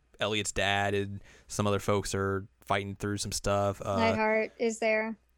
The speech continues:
Speaker 1: you go, there's a shot, there's a shot that happens where you go back to the camp and Le Guin's like, "I have some personal business I need to attend to. I'm gonna go take my mech and go fight some stuff." And everyone's like,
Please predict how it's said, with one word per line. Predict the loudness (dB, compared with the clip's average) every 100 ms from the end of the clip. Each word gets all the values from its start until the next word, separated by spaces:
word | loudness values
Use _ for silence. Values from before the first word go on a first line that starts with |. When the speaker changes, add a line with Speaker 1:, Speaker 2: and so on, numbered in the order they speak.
| _
Speaker 1:
you | -6 -4 6
go, | 8 8
there's | 6 4
a | 4
shot, | 6 6 6
there's | 4
a | 6
shot | 8 8 8 6
that | 6 4 4
happens | 6 6 6 4 0 2
where | 2
you | 4
go | 4
back | 4
to | 2
the | -2
camp | 0 2 2
and | 2 0 0 -6 -2
Le | 0
Guin's | 2 2 2
like, | 2 0 -2 -16 -20 -20 -20 8
"I | 12
have | 12 12
some | 12
personal | 10 10 10 8 10
business | 10 10 8
I | 8
need | 6 6
to | 6
attend | 8 6 8
to. | 8 10
I'm | 10
gonna | 10
go | 10
take | 8 8
my | 6
mech | 6 4 2
and | -4 -6 4
go | 6 6
fight | 2 0
some | -2
stuff." | -2 0 0 -2 -4
And | 0
everyone's | 2 2
like, | 0